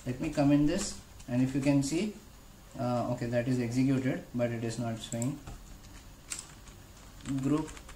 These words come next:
by result. Okay, so what happened? Okay, that is an object, so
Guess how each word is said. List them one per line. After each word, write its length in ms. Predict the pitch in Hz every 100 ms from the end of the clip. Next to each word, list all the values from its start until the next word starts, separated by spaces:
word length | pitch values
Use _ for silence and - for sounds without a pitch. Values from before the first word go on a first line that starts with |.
| - - - - - -
by 420 | 131 120 120 123 - - - - 117
result. 380 | 117 110 113 104 101 - - - - - - - - - - - - - - - - - - - - -
Okay, 280 | 131 135 147 - -
so 440 | - 147 147 147 147 - -
what 220 | 120 127
happened? 360 | 131 117 123 131 - - - - -
Okay, 260 | 139 147 131
that 220 | 147 147
is 100 | 170
an 140 | 185
object, 360 | 139 127 139 156
so 220 | 156 139